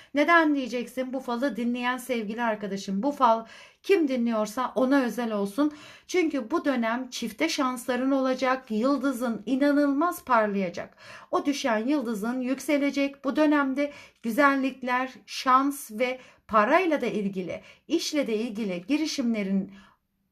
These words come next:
gayet başarılı olacağını, imkansız gibi görüyorsun ve bir şeyi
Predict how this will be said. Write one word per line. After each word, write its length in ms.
gayet 600
başarılı 520
olacağını, 720
imkansız 680
gibi 180
görüyorsun 720
ve 160
bir 140
şeyi 360